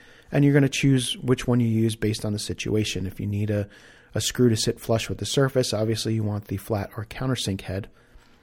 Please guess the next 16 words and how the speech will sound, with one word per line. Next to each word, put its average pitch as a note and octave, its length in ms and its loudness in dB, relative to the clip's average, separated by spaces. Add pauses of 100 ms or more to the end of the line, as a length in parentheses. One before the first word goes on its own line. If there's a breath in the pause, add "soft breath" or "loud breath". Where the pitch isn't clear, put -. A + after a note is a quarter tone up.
(140 soft breath)
And A#2+ 120 2
if A2+ 120 -2
you A2+ 80 2
need A#2+ 220 4
something A#2+ 300 0
with A2+ 100 2
a G#2+ 60 0
little A2+ 260 2
extra A2+ 340 -2
holding C#3 460 4
power G#2+ 460 -2 (520 soft breath)
and A#2+ 140 0
something A#2 280 0
that's G#2+ 140 -2
gonna A2+ 160 -2
sit - 320 -2